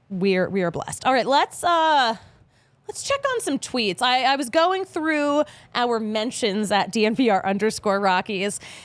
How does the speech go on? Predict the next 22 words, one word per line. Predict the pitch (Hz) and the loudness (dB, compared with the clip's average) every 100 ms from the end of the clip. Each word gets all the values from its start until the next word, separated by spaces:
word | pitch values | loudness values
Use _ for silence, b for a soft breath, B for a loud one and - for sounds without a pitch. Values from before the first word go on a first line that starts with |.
| B | B
and | 240 269 277 269 277 | -2 2 4 4 4
I | |
wanted | 302 339 359 | 2 2 0
to, | 381 349 330 | 2 4 2
we're | 339 | 0
just | 349 - | -4 0
gonna, | 392 | 0
like, | 359 320 | 2 0
point | - 339 | 0 -2
some | 320 294 | 0 0
of | 285 | 0
them | 254 | 0
out. | 220 165 - | 2 0 0
Aiden | 269 359 403 - | 0 2 2 0
Bloom | 254 254 311 349 339 | 0 2 2 2 2
on | 262 233 | 2 0
Twitter | 240 262 226 226 | 0 0 2 4
asked | 208 208 - | 2 0 0
us, | 226 220 | 0 0
"Could | - 403 | 0 2
the | 587 | 2
Broncos | - 453 466 466 269 214 190 | 4 4 2 2 2 2 -2